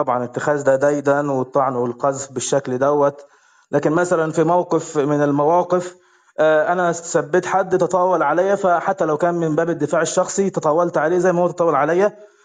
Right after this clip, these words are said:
بالضوابط اللي احنا قلناها. ما ينفعش القذف، ما ينفعش يكون بشيء، آه، هو محرم من حيث الأصل، زي إن هو مثلًا هو ك-، كذب عليا وافترى عليا بحاجة، فأنا هطلع أفتري عليه بحاجة زي ما هو افترى عليا، أو زي، أو إن هو قذفني فأنا هطلع أقذفه،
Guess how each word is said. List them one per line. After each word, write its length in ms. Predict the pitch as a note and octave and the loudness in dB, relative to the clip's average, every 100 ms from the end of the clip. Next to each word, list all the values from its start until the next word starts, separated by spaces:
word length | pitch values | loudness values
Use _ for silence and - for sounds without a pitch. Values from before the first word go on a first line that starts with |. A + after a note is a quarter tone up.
| _ | _
بالضوابط 440 | C#3 C#3+ E3 E3+ D#3+ | -2 0 2 2 0
اللي 120 | E3 | 0
احنا 180 | D#3+ C3+ | 0 0
قلناها. 300 | C#3+ F3+ E3+ | 0 0 0
ما 100 | D3+ | -2
ينفعش 340 | D3 D#3+ D#3+ | -2 -2 -2
القذف، 420 | C#3+ F3 F3+ - C#3 | -2 -2 -2 -6 -4
ما 100 | C#3 | -2
ينفعش 400 | C3+ D#3+ D#3 C#3+ C#3+ _ _ - | 0 -2 -2 -6 -6 _ _ -6
يكون 280 | C#3 D#3+ D#3+ | -2 0 0
بشيء، 440 | C#3+ F3 E3+ - | 2 2 2 2
آه، 460 | C3 C3 C3 C3 C3 | 2 4 6 4 4
هو 180 | D3+ E3 | 4 2
محرم 480 | C#3 - E3 D3 C3 | 0 0 0 0 -2
من 140 | C3 | -2
حيث 220 | D3+ D#3 | -2 -2
الأصل، 360 | C#3 F#3 - - _ _ _ _ - | 0 -2 -2 -8 _ _ _ _ -4
زي 140 | C#3 | -2
إن 100 | D#3+ | 0
هو 120 | D#3 D#3+ | 0 0
مثلًا 480 | E3 D#3+ D3 C#3+ | 0 0 0 0
هو 140 | C#3+ D3+ | 0 0
ك-، 240 | - - - | -4 -8 -4
كذب 220 | D3 C3+ | -2 0
عليا 300 | C3 D#3 D3 | 2 2 2
وافترى 320 | C3+ - D3+ | 0 0 0
عليا 240 | C3+ C#3+ | 2 2
بحاجة، 320 | D3 - D3+ C3+ | 0 0 -2 0
فأنا 220 | D#3 D#3 | 0 0
هطلع 200 | D3+ C#3 | 0 -2
أفتري 260 | - D#3 | 0 0
عليه 120 | C#3+ D3+ | 0 0
بحاجة 220 | D#3 D3 | 2 2
زي 140 | D#3 | 2
ما 60 | D3+ | 2
هو 60 | |
افترى 240 | D3+ D#3 D3 | 0 0 0
عليا، 320 | C#3 E3 F#3 - - _ - | 0 2 0 -2 -20 _ 0
أو 180 | C#3+ D3 | 2 4
زي، 120 | D#3+ | 4
أو 340 | D#3 C#3+ D3+ | 2 2 2
إن 100 | D#3 | 2
هو 140 | D#3+ D#3+ | 2 0
قذفني 520 | D#3 D3 D#3+ D#3+ C#3 | 0 0 0 0 -2
فأنا 200 | D#3 D3+ | 0 -2
هطلع 280 | D3 C#3+ C3+ | -2 0 -2
أقذفه، 540 | C#3+ C3+ F3+ G3 G3 | -2 0 2 2 -2